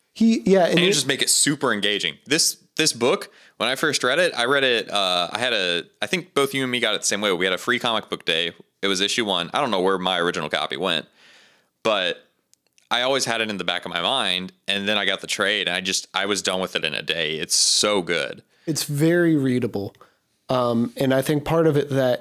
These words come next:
Speaker 1: is because the love for Batman shows up and, um, reveals itself within what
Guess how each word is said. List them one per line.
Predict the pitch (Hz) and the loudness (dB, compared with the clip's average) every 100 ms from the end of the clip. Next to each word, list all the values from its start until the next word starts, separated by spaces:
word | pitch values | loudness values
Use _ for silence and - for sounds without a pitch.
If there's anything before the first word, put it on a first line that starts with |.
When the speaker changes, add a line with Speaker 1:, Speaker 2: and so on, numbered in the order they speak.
| 165 | 4
Speaker 1:
is | 165 156 | 4 4
because | 131 143 147 123 120 120 - | 0 0 0 0 0 -2 -4
the | 147 131 | -4 -4
love | 120 120 120 | 0 0 0
for | 123 | -4
Batman | 117 110 120 107 | -2 -2 -2 -4
shows | 110 117 110 107 | -4 -2 -2 -2
up | 117 - - _ _ _ _ 113 | -4 -4 -14 _ _ _ _ -4
and, | 110 107 104 104 - _ - | -2 -2 -4 -6 -10 _ -8
um, | 107 95 95 - _ _ _ _ _ _ _ _ _ _ _ _ _ - | -6 -6 -10 -16 _ _ _ _ _ _ _ _ _ _ _ _ _ -4
reveals | 143 139 131 143 143 | 0 2 2 2 2
itself | 135 - 123 110 | 0 0 -2 0
within | 113 107 113 113 110 | -2 0 0 0 -2
what | 110 | -4